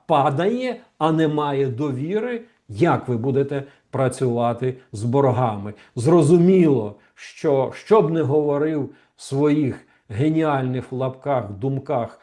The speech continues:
Дональд Трамп і в питаннях кліматичних, і в питаннях, а, Всесвітньої торгівельної організації, все рівно це не ті аргументи,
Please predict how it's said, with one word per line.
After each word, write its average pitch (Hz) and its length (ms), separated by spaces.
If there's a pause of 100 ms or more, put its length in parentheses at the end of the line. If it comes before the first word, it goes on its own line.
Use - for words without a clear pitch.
(160)
Дональд 123 560
Трамп 190 500
і 180 80
в 156 160
питаннях 127 680 (300)
кліматичних, 156 960 (320)
і 214 120
в 185 140
питаннях, 147 800 (240)
а, 127 420
Всесвітньої 147 680
торгівельної 170 840
організації, 143 1000 (160)
все - 260
рівно 143 640 (200)
це 165 260
не 170 220
ті 175 440
аргументи, 135 1080